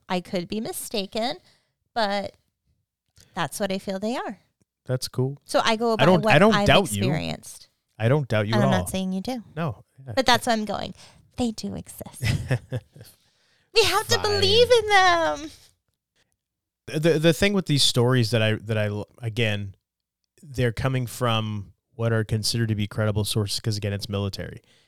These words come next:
Speaker 2: It's people that are in the military. Now, you could say, "Well, anybody can get into the military and whatever." But again, these people that are there that are trusted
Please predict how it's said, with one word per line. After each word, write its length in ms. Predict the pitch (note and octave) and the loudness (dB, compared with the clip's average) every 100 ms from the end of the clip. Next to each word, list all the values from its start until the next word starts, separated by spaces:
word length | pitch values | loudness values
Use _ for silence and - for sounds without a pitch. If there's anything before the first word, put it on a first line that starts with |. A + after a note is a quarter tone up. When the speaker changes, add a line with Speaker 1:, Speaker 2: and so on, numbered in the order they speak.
| _ - | _ -8
Speaker 2:
It's 160 | G#2+ | -4
people 240 | - A#2+ A#2 | -2 0 2
that 100 | A2+ | 2
are 80 | |
in 60 | G#2+ | 0
the 60 | G#2 | 0
military. 520 | G#2 G2+ F#2+ F#2+ F#2+ | 0 -2 -2 -4 -4
Now, 440 | G#2+ G#2 G2 F#2+ _ _ _ _ _ _ - | -4 -4 -6 -8 _ _ _ _ _ _ -2
you 140 | B2 | 0
could 160 | C3 A#2+ | 2 2
say, 200 | B2+ A#2 | 2 2
"Well, 220 | C3 C#3+ | 4 6
anybody 480 | D#3 D3+ C3 B2 A2 | 6 6 4 2 0
can 140 | A#2 | -4
get 120 | A#2 | -6
into 140 | A2+ A#2 | -6 -6
the 100 | A2 | -4
military 600 | A2 A2 G#2 A2+ G#2+ G#2+ | -2 -2 -2 -4 -4 -6
and 80 | G#2 | -4
whatever." 340 | A2 G#2+ G2 | -4 -4 -4
But 340 | F#2+ C3+ B2 - - | -4 -2 -2 -2 -4
again, 360 | A#2+ A2+ G#2+ | -2 -2 -2
these 160 | G#2+ G#2 | -4 -6
people 240 | - A#2 A2+ | -6 -4 -2
that 100 | G#2+ | 0
are 120 | G2+ | 0
there 320 | G#2 G2+ G#2 | 0 0 -2
that 120 | G2+ | -4
are 100 | F#2+ | -6
trusted 760 | - - B2 A#2 - A#2 G#2 | -6 2 2 2 0 -2 -2